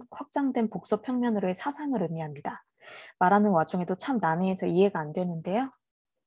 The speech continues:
그림으로 보면 이해가 좀 더 쉽습니다. 리만구를 확장된 삼 차원 공간에 띄워놓고 꼭대기에서 빛을 쏘았을 때 바닥에 드리워지는 그림자를 말하는 것인데요.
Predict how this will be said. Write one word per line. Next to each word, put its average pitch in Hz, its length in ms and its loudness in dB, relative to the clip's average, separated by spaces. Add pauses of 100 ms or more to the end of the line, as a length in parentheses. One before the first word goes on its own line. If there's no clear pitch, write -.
(680)
그림으로 226 460 4
보면 180 400 -4
이해가 180 420 0
좀 165 180 -6
더 202 180 2
쉽습니다. 262 680 -6 (480)
리만구를 233 640 2
확장된 277 560 -2
삼 294 200 -6
차원 269 240 -4
공간에 180 440 -2
띄워놓고 220 640 -2
꼭대기에서 214 600 0
빛을 202 360 -2
쏘았을 220 480 -2
때 208 300 -2
바닥에 170 360 -6
드리워지는 180 580 -2
그림자를 180 540 0
말하는 180 320 -2
것인데요. 165 640 -6